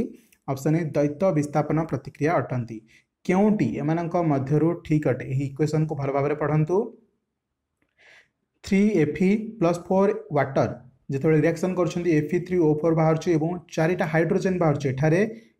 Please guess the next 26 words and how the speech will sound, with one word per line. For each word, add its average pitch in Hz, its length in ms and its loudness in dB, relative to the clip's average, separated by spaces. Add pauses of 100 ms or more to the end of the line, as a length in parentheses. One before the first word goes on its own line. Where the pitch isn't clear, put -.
(140)
କେଉଁ 208 240 4
ଉକ୍ତିଟି 165 420 0 (160)
ସଠିକ୍ 160 560 0
ଅଟେ? 107 240 -2 (600)
ଠିକ୍ 185 140 2
ଅଛି, 208 320 2
ଅଠର 120 220 -2
ନମ୍ବର 151 240 2
ସଠିକ୍ 151 300 0
ଉତ୍ତର 160 200 0
କ'ଣ 160 160 0
ହେବ 165 140 2
ପିଲାମାନେ? 170 300 0
ଅପସନ୍ 156 340 -2
ଡି 147 120 0
କୁ 170 80 -4
ଦେଖନ୍ତୁ, 180 280 -10
ସମସ୍ତ 175 640 -4
ଉକ୍ତି 180 280 -2
ଠିକ୍ 165 240 -2
ଲେଖା 151 200 2
ହେଇଛି, 131 160 -2
ମାନେ 143 200 0 (560)
ଜଳୀୟ 156 380 2
ବାଷ୍ପର 156 420 0
ବିଜାରଣ 131 380 -2